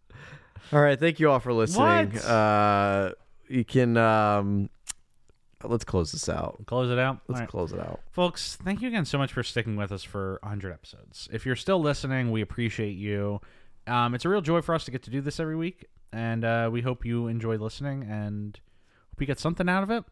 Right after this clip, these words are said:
Speaker 2: uh, 'cause we sure do. We get a lot of joy and friendship and camaraderie out of this.
Speaker 1: Yeah. As much as Jeff tries to torture me a few
Speaker 2: Yeah.
Speaker 1: times here and there.
Speaker 2: Yeah, because he just seemingly doesn't remember anything when we did that. Um,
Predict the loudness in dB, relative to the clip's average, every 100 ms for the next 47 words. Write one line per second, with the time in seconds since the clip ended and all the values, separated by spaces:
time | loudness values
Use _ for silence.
0 | -8 -2 0 0 0 0 2 2 2 2
1 | 0 0 -2 -4 -4 -4 -6 -8 -6 -2
2 | -2 -2 -6 -10 -12 -12 -12 -12 -12 -12
3 | -12 -12 -14 -14 -14 -14 -16 -16 -14 -8
4 | -6 -2 -2 -4 -10 _ _ _ _ _
5 | _ -6 -4 -4 -2 0 0 0 -2 -2
6 | -4 -4 -4 -6 -6 -4 -2 -2 -4 -6
7 | -10 -14 -20 -20 -20 -20 -20 -20 -14 -10
8 | -8 -8 -6 -8 -8 -10 -8 -8 -8 -8
9 | -6 -2 -2 -2 -2 -4 -8 -10 -12 -12
10 | -14 -16 -16 -18 -20 _ _ _ -14 -10
11 | -8 -8 -8 -10 -14 -20 _ -20 _ _
12 | -8 -6 -4 -6 -8